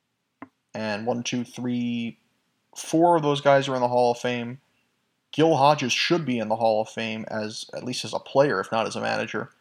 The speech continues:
Jerry Koosman, you can make a good argument for that. And, uh, so for Keith Hernandez to go in, especially after, uh, he's been a large part of, uh, my childhood. I've, of course, I get S N Y around here, and I worked at S N Y, uh,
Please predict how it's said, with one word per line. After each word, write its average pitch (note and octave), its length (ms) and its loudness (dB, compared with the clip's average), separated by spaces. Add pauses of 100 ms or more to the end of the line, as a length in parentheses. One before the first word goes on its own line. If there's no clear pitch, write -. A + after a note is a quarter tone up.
(380)
Jerry B2+ 260 2
Koosman, D3+ 380 2
you A2 60 -6
can A2 100 -6
make A2 140 -6
a A2 40 -6
good A2 160 -4
argument G#2 360 -6
for A2 100 -10
that. G#2 240 -2 (1500)
And, G#2 400 -6 (400)
uh, - 100 -2 (100)
so D3 200 2
for C#3+ 120 -6
Keith - 240 -6
Hernandez D3 400 2
to B2 60 -8
go B2+ 160 4
in, B2 60 0
especially E3+ 380 0
after, C3+ 440 -2 (420)
uh, - 60 -12 (100)
he's B2 180 -8
been C3+ 140 0
a G2+ 180 0 (520)
large C3 320 4
part C3 180 6
of, A#2 240 -4 (100)
uh, - 140 -10
my C3+ 240 0
childhood. A#2+ 500 4
I've, B2+ 220 0 (140)
of D#2 260 -2
course, B2+ 240 -2
I C3 100 6
get C3 240 0 (240)
S A#2+ 200 -2
N A#2+ 120 -4
Y A#2 220 4
around A#2 360 0
here, B2 140 -4
and B2+ 100 2
I A2+ 120 2
worked D#3+ 280 0
at F#3 100 2
S A2 200 0
N A2+ 140 -4
Y, A#2 280 -2 (540)
uh, - 80 -12